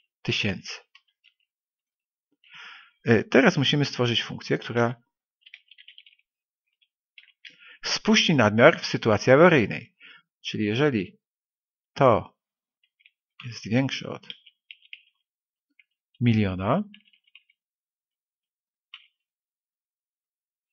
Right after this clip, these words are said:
e, to w takim wypadku po spuście nastąpi, w zbiorniku będziemy mieli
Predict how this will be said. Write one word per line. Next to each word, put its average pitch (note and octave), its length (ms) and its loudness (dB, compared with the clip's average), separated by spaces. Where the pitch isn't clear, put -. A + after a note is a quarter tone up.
e, G2 240 -2
to D#3 120 6
w D#3 60 -8
takim D3 380 0
wypadku A#2+ 680 2
po D3+ 180 0
spuście A#2+ 600 0
nastąpi, B2+ 920 -2
w A2+ 100 -2
zbiorniku B2 460 -2
będziemy B2 340 2
mieli G#2+ 520 -2